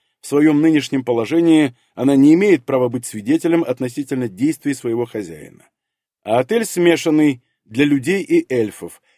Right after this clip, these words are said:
и потому камеры наблюдения с биометрическими сканерами, распознающими лица,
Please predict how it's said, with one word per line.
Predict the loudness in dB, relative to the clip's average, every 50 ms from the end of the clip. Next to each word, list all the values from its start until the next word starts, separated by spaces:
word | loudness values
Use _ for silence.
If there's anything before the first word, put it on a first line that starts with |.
| _ -2
и | -2
потому | -2 -2 -2 -4 -2 -2 -2 0
камеры | 0 0 0 2 0 0 -2
наблюдения | -4 -4 -6 -10 -4 0 0 2 2 2 0
с | 0 0
биометрическими | -2 -2 -2 -2 -2 -4 -6 -10 -10 -10 -12 -14 -12 -12 -12 -12
сканерами, | -12 -8 -2 0 2 4 4 4 4 4 4 2 2 0 _ _ _ _
распознающими | -4 -4 -2 0 -2 2 4 4 4 4 2 -2 0 2 2
лица, | 2 2 0 0 0 2 2 2 2